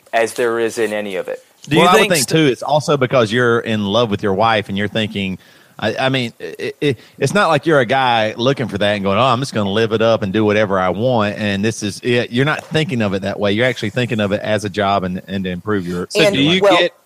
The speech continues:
Speaker 4: do you get flack from Christians about this very thing that we're talking about, or are you not rubbing shoulders with
Speaker 3: Or
Speaker 4: those
Speaker 3: your
Speaker 4: types of
Speaker 3: family?
Speaker 4: folks?
Speaker 3: Does your
Speaker 1: Well,
Speaker 3: family
Speaker 1: abs-
Speaker 3: han-, handle it okay?
Speaker 1: But a-, well, ab-,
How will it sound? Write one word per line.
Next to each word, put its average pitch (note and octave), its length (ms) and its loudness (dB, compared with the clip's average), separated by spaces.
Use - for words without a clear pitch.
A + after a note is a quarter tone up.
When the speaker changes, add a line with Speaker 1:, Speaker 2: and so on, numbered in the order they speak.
Speaker 4:
do C3 80 0
you D3 100 2
get D3+ 260 -2
flack C#3 360 2
from A#2+ 420 0
Christians C3+ 500 -4
about G#2+ 380 0
this G#2+ 200 -4
very A2 240 0
thing A2+ 220 -8
that F#2+ 100 -6
we're - 80 -4
talking A#2+ 340 -4
about, C3 220 0
or A2 60 2
are G#2 60 0
you G2+ 160 -6
not G#2+ 360 -6
rubbing G#2 280 -2
shoulders G2+ 400 -6
with G2+ 120 0
Speaker 3:
Or C#3+ 80 8
Speaker 4:
those C#3+ 60 6
Speaker 3:
your A#2+ 80 4
Speaker 4:
types - 100 -8
of C3+ 60 2
Speaker 3:
family? E3+ 280 -2
Speaker 4:
folks? G#2+ 340 -6
Speaker 3:
Does A2+ 100 -6
your A#2 80 2
Speaker 1:
Well, C3 140 2
Speaker 3:
family D3 180 2
Speaker 1:
abs- A#2+ 80 -4
Speaker 3:
han-, C#3+ 220 -2
handle D3 300 0
it D3+ 140 4
okay? D#3+ 280 -4
Speaker 1:
But F#3+ 180 0
a-, E3 160 -4
well, E3+ 140 -4
ab-, F3 200 0